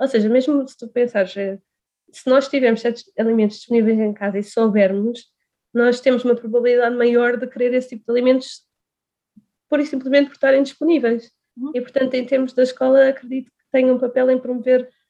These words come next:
Speaker 1: ahm, um ambiente saudável. Ah, e isto mostra, pronto, a importância do, do ambiente escolar também, ahm, em termos de, dos hábitos alimentares, porque as crianças passam lá também realmente muito tempo da sua vida,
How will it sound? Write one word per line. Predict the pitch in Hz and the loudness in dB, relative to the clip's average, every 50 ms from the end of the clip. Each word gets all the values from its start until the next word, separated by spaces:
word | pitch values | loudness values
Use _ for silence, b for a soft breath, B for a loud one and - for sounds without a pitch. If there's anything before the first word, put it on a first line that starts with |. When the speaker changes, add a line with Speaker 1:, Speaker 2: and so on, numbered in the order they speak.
| _ _ _ _ - | _ _ _ _ -4
Speaker 1:
ahm, | 226 233 226 220 220 220 220 220 214 214 - _ | -2 0 0 0 0 0 0 -2 -4 -6 -8 _
um | - 240 240 | -2 0 0
ambiente | 240 247 226 240 254 247 247 240 - 254 240 240 240 220 - - | 0 0 0 0 0 0 0 -2 -4 -4 -4 -4 -4 -4 -6 -12
saudável. | _ - - 240 233 233 202 190 185 180 180 180 185 185 180 _ _ _ _ _ _ _ _ _ _ - | _ -6 -4 -2 0 0 -2 -2 -2 -2 -4 -4 -4 -6 -8 _ _ _ _ _ _ _ _ _ _ -4
Ah, | 220 220 214 208 220 | 0 2 2 2 2
e | 240 240 | 0 -2
isto | 233 - - 247 | -4 -4 -2 -2
mostra, | 240 226 - - 240 240 240 240 | -2 -2 -2 -4 -2 -2 -2 -2
pronto, | 240 - - 240 220 208 196 | -2 -2 -2 -2 0 0 -2
a | |
importância | 202 202 - _ - 233 220 220 240 233 220 | -4 -4 -4 _ -4 -4 -2 0 0 0 0
do, | 214 226 220 214 208 | 0 -2 -2 -2 -4
do | 214 220 226 | -6 -6 -6
ambiente | 214 214 226 233 226 220 214 - _ 226 220 214 | -6 -4 -2 -2 -4 -4 -6 -8 _ -6 -4 -4
escolar | 214 214 - - _ 233 226 226 233 226 226 | -6 -8 -12 -12 _ -4 -2 0 -2 -2 -2
também, | - 240 226 233 226 226 233 233 233 220 - | -4 -4 -2 0 0 0 0 0 -2 -4 -6
ahm, | - 233 226 226 226 226 226 226 220 - | -6 -4 -2 -2 -2 -2 -2 -4 -4 -4
em | 240 233 | -4 -4
termos | 226 - 233 233 233 233 226 | -2 -2 -2 -2 -2 -4 -6
de, | - _ 240 233 233 226 | -8 _ -4 -2 -2 -2
dos | 220 226 226 226 | -4 -6 -6 -4
hábitos | 226 214 226 220 - | -4 -4 -4 -4 -4
alimentares, | 240 233 233 233 240 240 233 247 247 254 254 - - - | -4 -2 -2 0 0 -2 -2 -4 -8 -8 -10 -12 -16 -18
porque | 240 - - 262 | -18 -8 -6 -6
as | 254 - | -6 -4
crianças | - 247 254 254 254 233 - | -2 0 0 0 0 -4 -6
passam | - 240 226 - 262 254 | -6 -8 -4 0 0 0
lá | 247 254 | 0 0
também | 254 - 277 277 277 277 | 0 0 0 2 2 0
realmente | 277 254 220 226 226 240 233 233 | 0 -2 -4 -2 -2 -4 -2 -2
muito | 262 262 254 254 - | 0 0 0 0 -2
tempo | 269 262 262 254 - 269 262 262 - _ _ _ _ _ _ 254 | -2 -4 -4 -4 -4 -6 -6 -6 -8 _ _ _ _ _ _ 0
da | 254 | 0
sua | 254 - 277 277 | 2 2 2 2
vida, | 262 262 285 262 254 254 269 277 285 - | 2 2 2 2 4 2 2 0 -2 -4